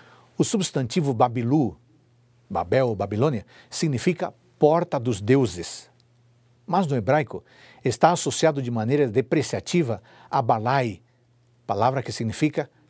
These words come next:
confundir. Gênesis onze, nove.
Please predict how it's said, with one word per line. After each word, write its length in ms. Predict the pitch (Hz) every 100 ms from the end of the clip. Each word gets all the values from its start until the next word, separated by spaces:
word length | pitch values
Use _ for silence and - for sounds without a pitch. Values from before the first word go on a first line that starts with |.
| _ _ _ _
confundir. 800 | - 139 131 151 127 98 104 87 _ _ _ _ _ _
Gênesis 580 | - 127 120 104 98 -
onze, 480 | 123 127 131 110 131 _ _ _ _ _
nove. 400 | 104 80 80 82